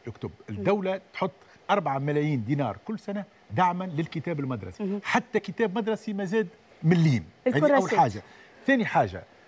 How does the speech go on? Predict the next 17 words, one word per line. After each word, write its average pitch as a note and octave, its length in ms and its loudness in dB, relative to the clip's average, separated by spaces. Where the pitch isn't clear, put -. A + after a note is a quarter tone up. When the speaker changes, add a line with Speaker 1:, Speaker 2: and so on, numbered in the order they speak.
Speaker 1:
لاحظنا A3+ 680 0
اللي D#3 260 -2
أثناء G#3 640 -6
الكراسات E3 560 -6
المدعمة G#3+ 600 -2
معناها D3 260 -2
اضمحلت D#3 600 -2
من A#2+ 100 -6
الأسواق G#2+ 420 -12
Speaker 2:
مهم. F#3+ 160 -6
Speaker 1:
ومشات D#3 340 0
للأسواق E3+ 440 -8
الموازية. A#2 460 -6
Speaker 2:
مهم. F#3+ 200 -8
Speaker 1:
ووزارة A#2 540 0
التجارة F3 420 -2
مشكورة F3+ 460 -4